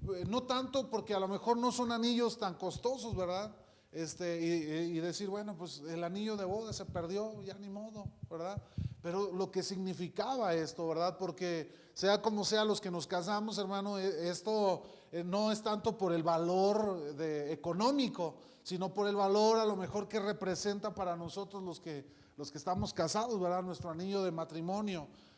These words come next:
Y entonces, este, nos contactaron y nos hablaron y nos dijeron, oiga, este, nosotros tenemos,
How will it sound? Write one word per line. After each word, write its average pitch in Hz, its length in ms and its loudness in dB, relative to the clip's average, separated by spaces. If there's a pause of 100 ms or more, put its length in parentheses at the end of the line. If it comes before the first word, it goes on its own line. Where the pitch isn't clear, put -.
(140)
Y 170 100 -2
entonces, 214 720 0
este, 185 320 -2
nos 190 180 -4
contactaron 214 720 0
y 214 40 -4
nos 202 180 -2
hablaron 202 240 0
y 220 60 -4
nos 185 80 -6
dijeron, 208 300 -4
oiga, 202 420 0
este, 175 220 -6
nosotros 208 440 -8
tenemos, 202 560 -6